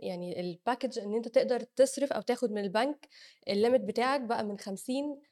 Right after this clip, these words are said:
لمية وخمسين ألف جنيه. والحقيقة إن الخبر ده اتنشر كتير قوي على السوشيال ميديا والصفحات بتاعة الأخبار، ولكن بعد كده اتضح إن كل ده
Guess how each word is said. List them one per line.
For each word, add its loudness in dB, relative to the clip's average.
لمية 2
وخمسين -2
ألف -6
جنيه. -8
والحقيقة 4
إن 4
الخبر 4
ده 2
اتنشر -4
كتير -2
قوي 4
على 6
السوشيال 4
ميديا 10
والصفحات 4
بتاعة 0
الأخبار، 6
ولكن 6
بعد 4
كده 6
اتضح 6
إن 4
كل 10
ده 8